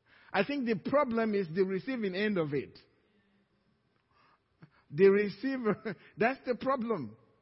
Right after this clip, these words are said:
We don't, we don't receive very well. But God is a giver. That's who he is. He loves, he loved,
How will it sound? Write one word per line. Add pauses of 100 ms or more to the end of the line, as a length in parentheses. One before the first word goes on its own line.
(800)
We
don't, (140)
we
don't
receive
very
well. (760)
But
God
is
a
giver. (1160)
That's
who
he
is. (1900)
He
loves, (840)
he
loved,